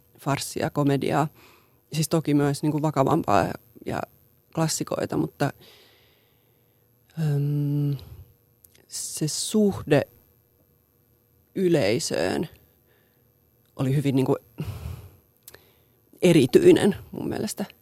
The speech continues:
Lillanissa. Ja sit sitä on, ja ehkä myös se, että, että kuiten-, että se on niin kuin suomenruotsalainen teatteriperinne, johon on kasvanut, että sekin on ollut tosi iso oivallus jollain lailla, tai niin kuin, että,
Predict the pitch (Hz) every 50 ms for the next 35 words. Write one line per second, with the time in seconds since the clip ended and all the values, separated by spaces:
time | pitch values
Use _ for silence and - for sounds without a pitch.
0 | _ _ - 165 - - - - 208 202 - - - 185 - _ _ _ _ _
1 | _ _ _ _ _ _ _ _ - 165 156 156 151 - - - - 139 156 156
2 | 151 147 - _ _ _ _ _ _ _ _ _ _ _ _ _ _ _ - 190
3 | 202 175 - 220 254 269 240 - - 254 240 - 226 226 - - _ - - -
4 | - 214 214 214 - - 208 - - 208 208 214 220 226 220 - 277 220 165 127
5 | - - - - - - - - - - 196 - - _ _ _ _ _ _ -
6 | - - - - - - - - - - 190 - - 202 - - _ _ - 160
7 | 147 147 151 151 147 156 156 - - 139 131 143 147 151 - - 156 - 139 139
8 | 135 139 147 147 - - 135 - 139 143 143 - - - - - - - - -
9 | _ _ _ _ _ _ _ _ _ _ _ _ _ _ _ _ _ _ _ _
10 | _ _ _ _ _ _ _ _ - 151 143 135 143 147 165 165 - - - 202
11 | - - - - - - - 196 190 190 196 190 185 - 170 151 139 - - -
12 | - - 123 - - - _ _ _ _ _ _ _ _ _ _ _ - - -
13 | - 120